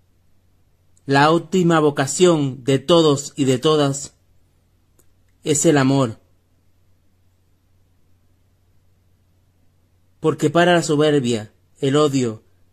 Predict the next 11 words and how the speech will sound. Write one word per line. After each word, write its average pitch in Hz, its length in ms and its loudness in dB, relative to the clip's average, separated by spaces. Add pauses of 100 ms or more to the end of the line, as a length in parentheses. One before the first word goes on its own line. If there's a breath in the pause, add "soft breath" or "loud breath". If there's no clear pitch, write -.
(220)
la 135 100 -4
violencia, 139 760 -2 (1800)
y 139 100 -4
florece 147 520 2
la 143 120 2
vida, 127 480 -2 (600)
el 123 180 -6
perdón 139 680 -2
y 131 80 -8
la 123 160 -2
paz. 123 420 -6